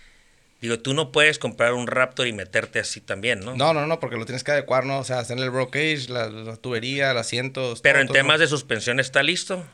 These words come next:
Speaker 2: Eh, sí, digo,
Speaker 1: Podría.
Speaker 2: sí, sí, sí puede, sí
Speaker 1: O sea,
Speaker 2: puede,
Speaker 1: mientras
Speaker 2: porque
Speaker 1: cumplas con la seguridad, tú dale gas.
Speaker 2: Porque pasó, pues, o sea, el,
Speaker 1: Ok.
Speaker 2: el carro lo sacaron, eh,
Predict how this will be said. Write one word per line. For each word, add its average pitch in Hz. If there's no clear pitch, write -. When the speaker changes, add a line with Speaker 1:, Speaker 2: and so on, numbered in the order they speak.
Speaker 2:
Eh, 123
sí, 185
digo, 135
Speaker 1:
Podría. 127
Speaker 2:
sí, 151
sí, -
sí -
puede, 139
sí -
Speaker 1:
O -
sea, -
Speaker 2:
puede, 156
Speaker 1:
mientras 139
Speaker 2:
porque 151
Speaker 1:
cumplas 160
con 156
la 135
seguridad, 120
tú 127
dale 117
gas. 104
Speaker 2:
Porque 131
pasó, 123
pues, -
o 107
sea, 113
el, 104
Speaker 1:
Ok. 104
Speaker 2:
el 104
carro 139
lo 180
sacaron, 180
eh, 107